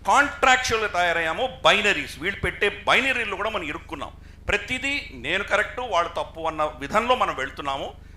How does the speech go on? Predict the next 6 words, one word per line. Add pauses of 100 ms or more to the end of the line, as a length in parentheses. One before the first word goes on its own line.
(140)
మన (100)
భారత
హైందవ
శక్తిలో
ఉన్నటువంటి, (300)
మన